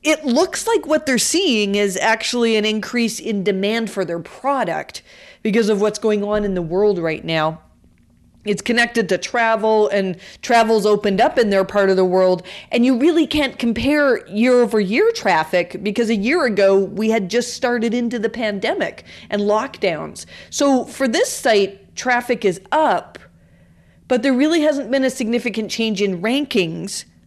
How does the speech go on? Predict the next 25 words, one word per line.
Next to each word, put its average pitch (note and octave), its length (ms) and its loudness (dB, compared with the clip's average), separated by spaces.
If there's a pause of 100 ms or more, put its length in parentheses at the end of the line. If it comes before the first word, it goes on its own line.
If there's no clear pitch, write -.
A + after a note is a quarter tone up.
(460)
which A3+ 260 -2
means A#3 260 0
that A#3+ 220 0
their B3 160 2
improvements A#3+ 520 -2
probably A#3 560 -2
aren't G3+ 220 -4
connected F#3+ 720 -2
to G3+ 160 -2
whatever F#3 340 2
changed F3+ 460 -4
in E3 100 -4
Google's E3 320 -2
algorithms. D#3 760 -6 (400)
And A#3+ 120 -2
for B3+ 160 -6
pretty E4+ 360 -6
much - 140 -6
every C4 360 0
case - 360 -4
that G#3 180 -2
I F#3+ 80 4
could F#3 240 -4
find A3 480 -2
amongst G3+ 440 -4